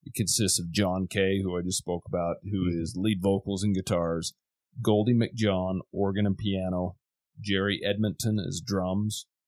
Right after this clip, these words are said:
Speaker 1: All those guys right there were of the former Canadian band, the Sparrows. Once they got to L A, they put some ads in some local, uh, music shops looking
Speaker 2: Mm-hmm.
Speaker 1: for other members, and that's when they picked up Michael Monarch on guitars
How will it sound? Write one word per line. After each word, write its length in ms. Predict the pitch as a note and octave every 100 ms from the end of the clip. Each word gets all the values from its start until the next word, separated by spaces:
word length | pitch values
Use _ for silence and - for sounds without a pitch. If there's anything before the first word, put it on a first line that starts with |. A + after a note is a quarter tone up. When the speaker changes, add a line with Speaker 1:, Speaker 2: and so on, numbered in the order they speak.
| _
Speaker 1:
All 140 | A#2+ D#3+
those 180 | E3 B2
guys 260 | C3+ A#2+
right 200 | A#2 G#2+
there 160 | B2 A2+
were 260 | G2+ F2+ -
of 280 | G#2+ B2+ A#2+
the 100 | - -
former 540 | C#3+ D#3 D#3+ A2+ F2+ -
Canadian 560 | - A2+ A#2+ A#2+ G#2 F#2+
band, 400 | F#2 F2+ F2 E2+ F2+ F#2 -
the 140 | F#2
Sparrows. 880 | - - G#2+ G2 G2+ A#2 C#3+ - - _
Once 240 | G#2+ A#2+ C3+
they 80 | C#3
got 160 | C#3+
to 100 | -
L 220 | B2+ B2
A, 140 | A2+ G2+
they 100 | G2
put 220 | - -
some 140 | G#2 -
ads 420 | G#2+ A2 G#2 F#2+
in 160 | G2+
some 200 | F#2 F#2 F#2
local, 640 | G2+ F#2+ G2 F#2 E2+ E2
uh, 300 | E2+ D#2+ D2+ - _ -
music 320 | G#2+ A#2 -
shops 420 | - G#2+ A#2+ - - _
looking 280 | G#2+ G#2+ A#2
Speaker 2:
Mm-hmm. 60 |
Speaker 1:
for 140 | - G2+
other 160 | F#2
members, 480 | F2+ F#2+ G2 F#2 F#2
and 80 | F#2+
that's 160 | F#2 -
when 120 | G2
they 80 | F2+
picked 280 | - F#2+ G2
up 120 | F2
Michael 460 | G2 G2+ G2+ - F2+
Monarch 560 | F2+ F#2+ G2 G#2 -
on 160 | F#2+ F#2+
guitars 640 | F2 - G2 F#2+ G2 F#2+